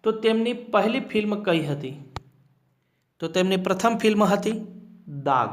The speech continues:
ઓપ્શન ડી સાચો જવાબ છે. તેમની પ્રથમ ફિલ્મ હતી દાગ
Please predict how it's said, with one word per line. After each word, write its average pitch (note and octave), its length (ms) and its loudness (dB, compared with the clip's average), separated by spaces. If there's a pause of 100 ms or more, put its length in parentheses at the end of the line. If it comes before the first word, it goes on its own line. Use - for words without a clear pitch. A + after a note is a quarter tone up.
(1400)
ઓપ્શન G3 460 0
ડી E3+ 280 0 (420)
સાચો D3 380 0
જવાબ A2+ 380 -2
છે. - 200 -10 (3250)
તેમની G3 260 0
પ્રથમ G3 460 -2
ફિલ્મ G#3+ 300 -2
હતી G#3 320 -2 (460)
દાગ A#2+ 220 0